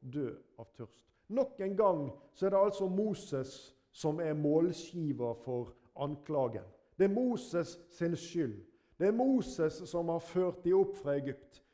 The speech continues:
Det er Moses sin feil at de nå ikke har vann å drikke. Og hvordan ble det løst denne gangen? Vi leser helt kort Andre Mosebok sytten og vers fem til seks. Men Herren sa til Moses,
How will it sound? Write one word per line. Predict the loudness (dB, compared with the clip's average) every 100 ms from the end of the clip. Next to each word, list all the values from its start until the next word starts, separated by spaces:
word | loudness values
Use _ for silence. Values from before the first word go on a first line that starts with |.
| _
Det | -2
er | 2
Moses | 4 2 2 -2 -2
sin | -4
feil | -4 -2 0 2
at | 0
de | 0
nå | 0 0
ikke | 0 -2
har | -2
vann | -2 -2 -6 -12
å | -10
drikke. | -10 -12 -20 _ _ _ _ _ _ _ _ _ _ _ _ _ _ _ -18
Og | -6
hvordan | -6 -4 -4
ble | -2
det |
løst | -2 -4 -6 -12 _ _ _ -10
denne | -8 -8 -8
gangen? | -12 -18 -20 _ _ _ _ _ _ _ _ _ _ _ _ _ _ _ _ -10
Vi | -6
leser | -6 -8 -10
helt | -10 -8
kort | -12 -12 -20 _ _ _ -10
Andre | -6 -6
Mosebok | -6 -8 -6 -8 -8
sytten | -14 -14 -12
og | -8
vers | -8 -10
fem | -14 -14 -14
til | -20
seks. | -20 -20 _ _ _ _ _ _ _ _ _ _
Men | -14 -4
Herren | -4 -2 -6
sa | -4 -4 -4
til | -6 -4
Moses, | -4 -6 -10 -10